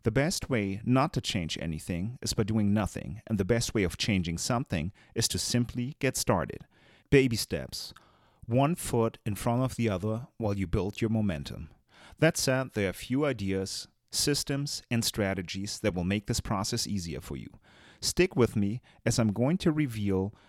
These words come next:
a few strategies that will help you crush your goals and get you set up with the right systems to do so.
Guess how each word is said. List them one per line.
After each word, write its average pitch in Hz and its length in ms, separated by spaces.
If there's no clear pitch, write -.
a - 40
few 147 220
strategies 110 840
that 98 160
will 82 100
help - 340
you 101 60
crush - 500
your 160 120
goals 98 480
and 110 140
get 101 200
you 98 60
set 123 260
up 135 160
with 104 120
the 101 80
right 95 260
systems 98 400
to - 80
do 85 180
so. - 360